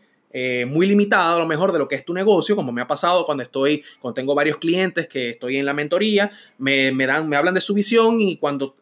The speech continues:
trabajamos juntos, pues logramos una visión más global y estratégica que la persona dice, "Wow, pero yo no pensaba que en realidad pudiera llegar hasta ahí".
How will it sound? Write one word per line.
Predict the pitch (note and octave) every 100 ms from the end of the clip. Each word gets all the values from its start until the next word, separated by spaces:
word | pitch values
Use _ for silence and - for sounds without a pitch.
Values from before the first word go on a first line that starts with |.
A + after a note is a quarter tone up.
| _
trabajamos | C3 C3 C#3 F3+ -
juntos, | G#3 C4+ A3 - - - _
pues | -
logramos | E3+ D3+ E3+ F#3+
una | F#3+
visión | E3+ F#3 E3+
más | E3
global | E3 F3+ E3+
y |
estratégica | F3 G3 G3 G3+ F#3 F#3 A3+
que | F#3+
la | D3+
persona | C#3+ D#3 D#3
dice, | E3 C#3
"Wow, | F#3 E3+
pero | A#2+
yo | B2
no | D3
pensaba | E3 F3+ G3
que | F#3+
en |
realidad | D#3+ C3+ C#3
pudiera | D3 C#3 C#3
llegar | C3+ C3 B2+
hasta | - B2
ahí". | C#4